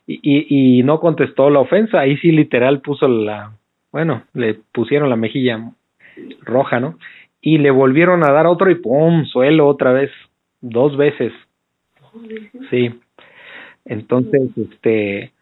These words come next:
Speaker 1: em,
Speaker 2: Oye.
Speaker 1: pues, al final el señor se fue enojado y pues ya, pasó,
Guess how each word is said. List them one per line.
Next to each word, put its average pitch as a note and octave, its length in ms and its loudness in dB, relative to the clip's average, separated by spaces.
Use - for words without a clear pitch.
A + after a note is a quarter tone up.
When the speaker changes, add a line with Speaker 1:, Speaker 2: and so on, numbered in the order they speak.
Speaker 1:
em, G#2+ 640 -2
Speaker 2:
Oye. D#3+ 640 -14
Speaker 1:
pues, C#3 260 0
al C#3 180 2
final E3 300 0
el F3 120 2
señor D3+ 280 2
se D3+ 80 0
fue D#3 200 2
enojado D#3 640 0
y A#2+ 360 -2
pues A#2+ 180 -2
ya, A3 300 0
pasó, G#3 420 0